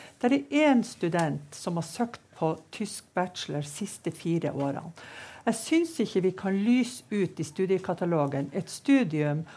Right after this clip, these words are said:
og få et ungt menneske, kanskje sørfra, til å flytte til Tromsø, ta seg studielån, og så vet vi at de mest sannsynlig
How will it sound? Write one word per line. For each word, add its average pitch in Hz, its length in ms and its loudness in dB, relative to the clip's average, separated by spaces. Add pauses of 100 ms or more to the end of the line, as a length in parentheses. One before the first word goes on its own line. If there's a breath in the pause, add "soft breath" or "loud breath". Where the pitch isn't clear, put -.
(160 loud breath)
og 214 80 0
få - 300 2
et - 180 2
ungt 254 320 2
menneske, 180 640 2
kanskje 202 320 -2
sørfra, 233 560 2
til 180 140 -2
å - 20 -8
flytte 254 380 0
til - 80 -2
Tromsø, 233 420 0
ta - 240 0
seg 185 160 -4
studielån, 214 720 0
og - 80 -12
så - 160 -4
vet 214 400 2
vi 165 80 4
at 156 140 0
de 165 100 2
mest 175 240 -2
sannsynlig 165 480 -2